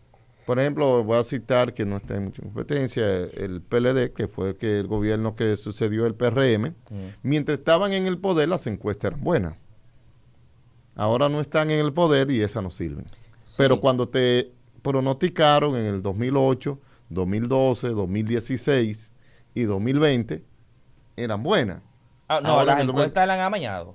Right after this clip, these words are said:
Speaker 2: Todas las
Speaker 1: entonces,
Speaker 2: encuestas están amañadas
Speaker 1: pero,
Speaker 2: ahora.
Speaker 1: eh,
Speaker 2: Y se hay, y las propias encuestas han tenido que salir a dar declaraciones. De hecho,
Speaker 1: Sí,
Speaker 2: están
Speaker 1: pero
Speaker 2: tan amañadas, Leonardo, que en enero tenía que salir la Gallup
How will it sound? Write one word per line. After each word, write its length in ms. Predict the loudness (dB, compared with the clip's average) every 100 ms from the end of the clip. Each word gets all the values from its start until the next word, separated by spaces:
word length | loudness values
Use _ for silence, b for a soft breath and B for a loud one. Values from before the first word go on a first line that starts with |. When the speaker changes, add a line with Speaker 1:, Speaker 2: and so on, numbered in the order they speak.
| -6
Speaker 2:
Todas 260 | 2 4 4
las 100 | 4
Speaker 1:
entonces, 140 | 4
Speaker 2:
encuestas 240 | 2 2
están 180 | -2 -2
amañadas 280 | 0 4 6
Speaker 1:
pero, 100 | 6
Speaker 2:
ahora. 360 | 4 2 -4 -14 -2
Speaker 1:
eh, 720 | 0 2 2 2 2 0 -2
Speaker 2:
Y 160 | -4 -4
se 120 | 0
hay, 180 | 0 0
y 220 | -2 -2 0
las 180 | 2 2
propias 340 | 0 -2 -4
encuestas 420 | -4 -4 -6 -4 -6
han 100 | -6
tenido 380 | -8 -6 -8
que 160 | -8 -8
salir 300 | -6 -6 -4
a 60 | -4
dar 120 | -4
declaraciones. 680 | -6 -6 -6 -8 -12 -12 -16 b b b
De 240 | 0 2 2
hecho, 380 | 0 -6 -8 -10 _ -20 _ _
Speaker 1:
Sí, 220 | -12 -6
Speaker 2:
están 220 | -2 0
Speaker 1:
pero 120 | 0 0
Speaker 2:
tan 180 | -2
amañadas, 500 | -2 -4 -4 -2 0
Leonardo, 580 | -2 -4 -6 -8 -8 -14 -18 -14
que 160 | -2 -2
en 100 | 0
enero 560 | -4 -4 -2 0 -2 -4 -20 -18 -4
tenía 420 | -2 -2 -4 -4
que 100 | -6
salir 300 | -6 -6 -4
la 140 | -4
Gallup 300 | -2 -4 -6